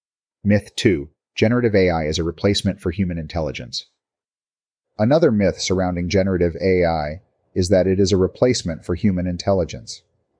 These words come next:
While generative A I can generate new content, it lacks the ability to understand the context, emotions, and nuances that humans possess.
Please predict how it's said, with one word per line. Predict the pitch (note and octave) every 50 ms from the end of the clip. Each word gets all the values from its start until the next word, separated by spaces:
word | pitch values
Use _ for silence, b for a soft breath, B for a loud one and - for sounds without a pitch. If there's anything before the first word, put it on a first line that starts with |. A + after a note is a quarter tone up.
| _ _ _ _ _ _ _ _ _ _ _ _ _
While | - G#2+ G2
generative | F#2 E2+ G#2 A#2 A#2+ B2 B2 A#2+ B2+ A2+ A2
A | - G2 G2+ G2 F#2
I | F2 E2+ E2 E2 E2+ E2+ -
can | G2+ F#2+ F2+
generate | G#2 G2+ G2 F#2 F#2 F2+ D#2 -
new | G2+ G#2+ G#2
content, | G#2 - - A2 A2 G#2+ G#2 - D2+ C2+ C#2 - _ _ _ _ _ _ _
it | - G2+ -
lacks | E2+ F#2+ G#2+ G#2+ A#2 A2+ - -
the | - G2
ability | F#2+ F2 F#2 F2+ E2 E2 E2 E2+ E2+
to | E2+ - - -
understand | G2 G#2 G2+ G2+ - - - G2+ F#2+ F#2+ F2
the | F2+
context, | - - - G2+ F#2+ G2 F#2+ - F#2+ F2 E2+ - - - - _ _ _ _ G#2
emotions, | G#2 G2+ G2+ G2 G2 - - F2+ E2+ F2 F2+ - - _
and | G#2 G2+ G#2
nuances | A2+ C3+ C3+ G#2+ E2 D2 D2 C#2 - - D2+ C#2+ -
that | - F2 -
humans | - G#2 G2 F2 E2+ E2+ -
possess. | - - F#2+ E2 F#2 E2 C2 A1+ - - - -